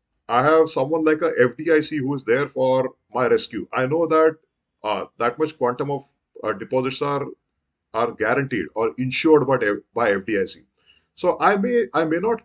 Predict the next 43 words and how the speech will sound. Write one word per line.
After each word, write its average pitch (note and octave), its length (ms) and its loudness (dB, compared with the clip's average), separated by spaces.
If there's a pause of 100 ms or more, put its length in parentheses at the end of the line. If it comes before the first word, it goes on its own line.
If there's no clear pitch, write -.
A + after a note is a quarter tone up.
pay G3 200 0
the F#3+ 120 2
required F3 480 0
amount D#3+ 360 -2 (120)
of, D3 300 2 (320)
uh, A#2 240 -2
attention D3+ 540 4 (260)
to D3+ 160 -2
the C#3+ 240 0
bank's C3+ 240 -2
financial A#2+ 460 -2
condition. F#2+ 420 -6 (220)
So, G2 420 -4 (480)
so A2+ 140 -6
that B2 240 -2
can C3+ 140 -4
be C#3 260 -4
another C3 340 -2
way A#2+ 260 -2
of A#2 180 -2
looking G#2 240 -6
at - 120 -10
moral F#2+ 240 -4
hazard. G#2 300 -6 (760)
Third A3 260 4
can G#3+ 180 2
be, G#3 300 -8 (340)
uh, B2+ 260 4 (800)
banks E3 380 -2
may G3 180 0
tend F#3+ 200 -2
to G3+ 100 -2
offer E3+ 400 0
higher E3 380 0
rate D#3 240 0
of D#3 120 -2
interest D3 380 0
on B2+ 220 -4
deposits C3 560 -2
and B2+ 240 -2
also B2 320 0
make C3+ 260 -4
riskier A2+ 340 0